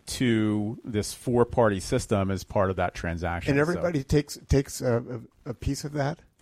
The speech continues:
Speaker 1: Yeah, so, um, uh, the network, so Visa, MasterCard, American Express, Discover, uh, the acquirer who's providing the, the services on the front end, what the
Speaker 2: Right.
Speaker 1: consumer is paying into,
Speaker 2: Yep.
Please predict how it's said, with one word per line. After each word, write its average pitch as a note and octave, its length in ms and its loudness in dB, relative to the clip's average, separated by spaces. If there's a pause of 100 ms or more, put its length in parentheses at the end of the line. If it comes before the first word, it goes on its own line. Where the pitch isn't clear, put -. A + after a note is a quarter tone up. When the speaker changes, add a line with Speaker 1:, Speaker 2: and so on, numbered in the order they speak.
(140)
Speaker 1:
Yeah, G2+ 200 2
so, A2 680 6
um, G#2 760 0 (200)
uh, G2+ 380 2
the G#2+ 100 -2
network, C3+ 440 0
so G2+ 220 -2
Visa, G#2+ 360 0
MasterCard, G2+ 680 0
American F#2+ 360 -2
Express, F#2 340 -6
Discover, B2+ 600 -2 (420)
uh, G2 260 2
the F#2+ 120 -2
acquirer A#2 580 4
who's G#2+ 200 0
providing G#2 640 0
the, F#2+ 420 -4 (260)
the G#2+ 80 -4
services A2 540 0
on G2+ 60 -2
the F#2+ 80 -2
front G#2+ 280 -2
end, A#2 160 0
what G2 100 -4
the B2 60 -2
Speaker 2:
Right. A2+ 80 4
Speaker 1:
consumer G#2 300 -2
is F#2+ 100 -8
paying F#2+ 280 -6
into, C3 420 -6
Speaker 2:
Yep. B2+ 200 0